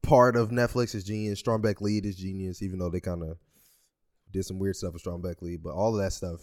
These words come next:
is genius. They, they, they got it. And so, yeah, uh, that, that's really it, man. Netflix, Netflix is the winner. <laughs> And, and I think we'll, we'll, we'll continue to see a lot of that, um, um, play, play throughout whenever, man. It's hard,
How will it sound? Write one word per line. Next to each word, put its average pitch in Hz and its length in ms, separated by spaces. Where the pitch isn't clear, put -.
is 90 220
genius. 82 380
They, 87 520
they, 85 360
they 139 80
got 170 220
it. 82 180
And 101 160
so, 143 120
yeah, 190 180
uh, 120 320
that, 127 200
that's 160 160
really 180 240
it, 160 100
man. 135 220
Netflix, 151 480
Netflix 165 320
is 214 80
the 214 80
winner. 240 280
<laughs> 180 300
And, 131 340
and 131 160
I 135 80
think 147 240
we'll, 127 300
we'll, 123 240
we'll 131 140
continue 135 380
to 120 60
see 127 260
a 113 40
lot 104 180
of 110 80
that, 107 300
um, 101 440
um, 101 200
play, 101 420
play 107 180
throughout 101 520
whenever, 104 500
man. 92 140
It's 135 140
hard, 143 320